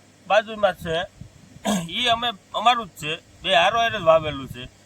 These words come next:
એમાં હુકારો છે, એમાં આજે યુઝ કર્યું છે. હવે એનો વીડિયો આઠ દી પછી પાછો તમને અમે મોકલશું.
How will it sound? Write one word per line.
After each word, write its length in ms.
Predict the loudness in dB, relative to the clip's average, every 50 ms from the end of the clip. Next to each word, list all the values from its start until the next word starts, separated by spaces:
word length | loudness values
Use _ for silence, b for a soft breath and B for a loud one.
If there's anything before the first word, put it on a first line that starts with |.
| _ _ -4
એમાં 220 | 0 2 4 4
હુકારો 480 | 4 2 0 2 4 6 6 6 4 2
છે, 120 | 0 -2
એમાં 220 | -2 0 0 0 0
આજે 360 | 0 2 2 2 2 0 -4
યુઝ 280 | -6 -6 -6 -8 -8 -10
કર્યું 440 | -12 -8 -6 -6 -4 -4 -6 -6
છે. 320 | -6 -6 -6 -6 -6 -8 -12 _ _ _ _ -20 -20 -20 -20 -20 -20 -20 -20 -18 -16 -16 -12 -4 0
હવે 220 | 2 2 2 2 0
એનો 280 | 0 0 0 -2 -2
વીડિયો 300 | -2 -4 -6 -2 2 2
આઠ 240 | 4 4 4 2 0
દી 160 | -2 -6 -10
પછી 240 | -8 -6 -8 -8 -4
પાછો 360 | -2 0 2 2 2 0 -4
તમને 280 | -4 -4 -6 -4 -4 -6
અમે 200 | -4 -4 -6 -4
મોકલશું. 560 | -2 -2 -2 -2 -2 -6 -8 -8 -8 -14